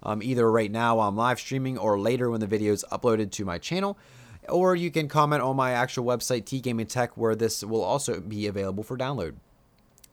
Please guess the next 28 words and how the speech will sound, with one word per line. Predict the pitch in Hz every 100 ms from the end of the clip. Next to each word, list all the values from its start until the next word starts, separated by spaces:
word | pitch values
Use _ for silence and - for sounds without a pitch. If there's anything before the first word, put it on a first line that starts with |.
| -
And | 135
this | 160 151
is | 131
also | 143 139 131
available, | 117 117 113 107 107 -
available | 104 117 110 110 107 - _ _
for | - 107
download | 101 104 101 101 95
from | 98
iTunes | - 107 - 92 85
as | - 82 -
well. | 98 92 71 _ _ _ _ _ _ _ - _ _ _ _ -
And | -
so, | 87 - 170 165 226 - - -
uh, | -
next, | 113 135 185 160 - - - - - - - _ _
you | -
know, | 104
that, | 110
that's | 117 117 127
all | 117
I |
really | 113 110 101
have | 104
for | 85
April | 98 92
Fool's | - 101 82
Day. | 90 90